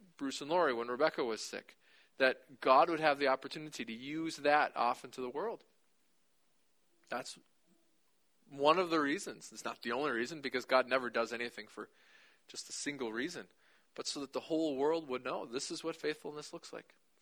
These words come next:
And through that, God blessed the church in Mankato, and God blessed you guys, and God worked. And praise God that Rebecca's at least physically healthy. <laughs> She's not here being nice. Well, you know.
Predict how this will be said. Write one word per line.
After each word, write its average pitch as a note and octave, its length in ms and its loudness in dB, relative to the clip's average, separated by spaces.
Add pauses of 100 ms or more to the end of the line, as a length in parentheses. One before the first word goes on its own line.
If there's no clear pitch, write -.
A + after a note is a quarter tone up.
(500)
And C3 100 -14
through E3 200 2
that, D3 420 6
God B2 240 4
blessed B2+ 280 0
the - 160 -20
church C3+ 220 -6
in B2+ 80 -12
Mankato, B2 500 2
and C3+ 140 -8
God A#2+ 180 4
blessed B2 240 -2
you C3 100 -6
guys, A#3+ 320 2
and D3 160 -10
God C#3+ 220 6
worked. C#4+ 380 -6
And G#2 80 -14 (880)
praise A#2 180 -2
God A#3 280 4
that B2+ 120 -6 (1600)
Rebecca's B2+ 360 -2
at C#3+ 100 2
least D3 180 -4
physically F3+ 340 -6
healthy. A#2 300 -8 (1900)
<laughs> A3+ 80 0 (1500)
She's F#3+ 220 4
not E3 200 10
here B2 120 6
being C3 180 2
nice. G2+ 260 -2
Well, A3 200 8
you D3+ 100 4
know. G2 140 0